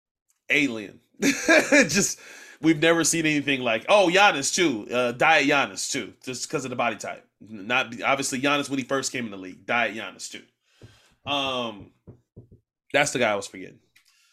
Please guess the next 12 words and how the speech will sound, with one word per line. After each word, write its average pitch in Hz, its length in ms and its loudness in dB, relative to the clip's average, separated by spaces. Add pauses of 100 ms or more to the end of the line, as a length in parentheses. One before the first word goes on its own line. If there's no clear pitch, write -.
(400)
Uh, 120 300 0
Scoot 202 280 -4
Henderson. 131 440 -4 (200)
The, 123 120 -4
the 120 220 -8
word 165 500 2
polish 156 580 0
cannot 139 380 -2
be 127 140 -10
stressed - 420 -6
enough. - 440 -10 (1080)
Um, 120 680 -4